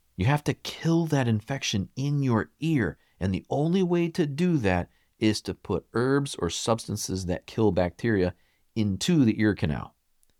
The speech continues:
You can't kill it from internally swallowing something. It's known as a collar-up focal infection. I have an episode on those.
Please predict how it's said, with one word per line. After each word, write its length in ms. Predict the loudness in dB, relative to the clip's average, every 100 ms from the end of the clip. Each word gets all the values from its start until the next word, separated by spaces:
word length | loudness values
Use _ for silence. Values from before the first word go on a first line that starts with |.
| _ _
You 80 | -8
can't 300 | -2 -2 -2
kill 240 | 2 4
it 100 | 4
from 160 | 0 0
internally 520 | 0 0 0 0 -2
swallowing 640 | -2 0 2 0 -2 -4 -8
something. 360 | -10 -12 -18 _ _ _ _ _ _ _
It's 120 | -2
known 400 | 4 4 4 0
as 160 | -2 -2
a 80 | -4
collar-up 760 | -4 -2 2 4 6 4 4
focal 520 | _ 2 2 2 -2 -2
infection. 680 | -6 -4 -4 -2 -10 -14 _ _ _ _ _ _
I 60 | -4
have 120 | 0
an 240 | 0 0 -4 _ -2
episode 560 | 0 0 -2 0 0 0
on 340 | 0 -2 -4 -8 _ _
those. 340 | 2 4 4